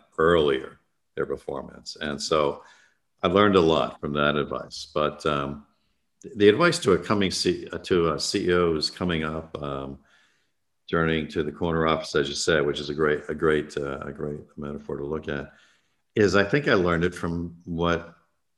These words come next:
seven hundred years ago they told me is, is, is prepare to die. And, and what I mean by that, it's not the physical death, because most of the samurai training was death of the ego.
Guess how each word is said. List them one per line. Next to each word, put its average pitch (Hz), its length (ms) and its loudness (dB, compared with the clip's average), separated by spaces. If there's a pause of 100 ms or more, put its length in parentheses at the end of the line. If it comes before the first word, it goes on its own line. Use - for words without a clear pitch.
seven 95 400 -2
hundred 95 280 0
years 101 220 2
ago 87 220 2
they 90 100 2
told 101 320 -4
me 71 100 -8
is, 73 160 -8
is, - 220 -8
is - 460 -10 (180)
prepare 98 420 2 (100)
to 95 100 -2
die. 76 340 -8 (920)
And, 113 140 -2
and 120 120 2
what 170 100 0
I 220 40 0
mean 165 180 0
by 110 140 6
that, 87 100 8
it's 85 140 0
not 76 100 -6
the - 80 -10
physical 104 480 4
death, 71 380 -2
because 80 280 -2
most 92 300 0
of 90 80 -4
the 80 80 -2
samurai 78 420 -2
training 82 340 -6
was 71 120 -6
death 78 240 -2
of 71 100 -4
the 71 140 -6 (120)
ego. 80 440 -4